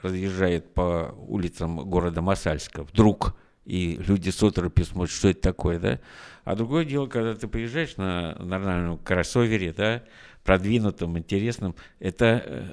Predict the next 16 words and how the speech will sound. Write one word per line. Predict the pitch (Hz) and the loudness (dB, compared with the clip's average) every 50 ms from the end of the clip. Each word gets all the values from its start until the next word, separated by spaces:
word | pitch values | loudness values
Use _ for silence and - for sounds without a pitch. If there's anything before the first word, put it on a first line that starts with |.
| - - | -14 -14
э, | - 98 - - | -14 -14 -12 -10
э, | - 87 | -10 -8
совершенно | - - - 110 107 - - 147 135 139 | 0 4 6 6 6 6 6 6 8 8
разные | 135 135 131 123 127 127 123 123 | 8 8 6 6 4 4 4 4
вещи. | 120 117 98 80 - - - - - - - - - - - - - _ _ | 6 4 4 2 2 -2 -8 -12 -12 -12 -16 -20 -20 -20 -20 -20 -20 _ _
Поэтому | - 98 110 107 120 120 127 127 123 117 101 - 95 104 113 - | 6 6 6 6 6 6 8 8 8 8 6 2 -4 -4 4 6
понятие | 113 113 127 151 156 143 - - 107 | 8 8 8 6 4 4 4 2 0
крутизны, | - - 113 104 - - 117 113 113 147 165 190 185 165 113 - | 2 0 -2 -2 0 0 -2 0 2 2 4 4 4 2 0 -2
оно | - - 98 107 120 139 139 | -2 0 0 2 2 2 0
вот | 135 131 104 | 0 -2 0
здесь | 101 120 131 127 | 0 2 0 2
тоже | - - 143 143 127 127 123 107 107 101 - | 4 4 4 4 4 4 2 2 2 0 -2
должно | 101 98 107 110 107 113 120 127 123 | 0 2 2 2 4 4 2 4 4
иметь | 110 107 113 107 | 4 4 2 2
свои | - - 113 107 | 4 6 6 8
параметры. | 101 - 107 101 101 98 87 78 - - 76 80 82 | 8 8 8 10 8 8 6 4 0 -4 -8 -8 -10